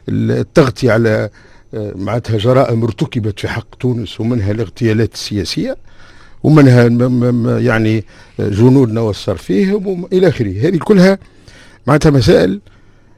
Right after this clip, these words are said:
م-، م-، معناها عالقة ما تحلتش، وإذا ما تحلتش هذه تونس ما تنجمش تتقدم. إلى جانب طبعًا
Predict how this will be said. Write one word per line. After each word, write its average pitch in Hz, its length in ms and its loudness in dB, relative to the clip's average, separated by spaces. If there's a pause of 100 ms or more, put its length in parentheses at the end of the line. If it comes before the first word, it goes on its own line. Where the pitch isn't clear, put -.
(120)
م-، - 140 -12
م-، 143 400 -6
معناها 160 480 2 (180)
عالقة 143 400 2 (180)
ما 127 60 -6
تحلتش، - 560 -2 (200)
وإذا 165 240 6
ما 170 120 4
تحلتش 180 560 0
هذه 165 200 6
تونس 160 340 -2
ما 156 60 -4
تنجمش 151 400 -4
تتقدم. 104 540 -8
إلى 196 160 6
جانب 190 300 4
طبعًا 123 360 0